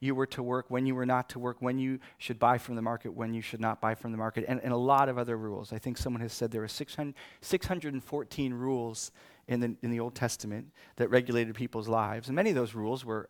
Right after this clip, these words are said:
the rules we still have, like love your neighbor as yourself and don't commit adultery.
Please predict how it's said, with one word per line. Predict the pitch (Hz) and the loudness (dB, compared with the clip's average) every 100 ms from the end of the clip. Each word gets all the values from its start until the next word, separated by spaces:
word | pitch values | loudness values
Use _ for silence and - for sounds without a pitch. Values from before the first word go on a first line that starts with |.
| - | -10
the | 120 | -6
rules | 123 | -4
we | 120 | -4
still | 113 117 | -6 -4
have, | 104 151 113 104 | 0 2 2 0
like | 101 110 | -4 -2
love | 107 113 | -2 0
your | 117 | 0
neighbor | 120 117 110 | -2 -2 -4
as | 107 | -6
yourself | 107 - 139 117 - | -8 0 0 0 -4
and | 104 | -2
don't | 131 | -2
commit | - 131 | -2 -6
adultery. | 117 123 127 110 | 0 0 0 -4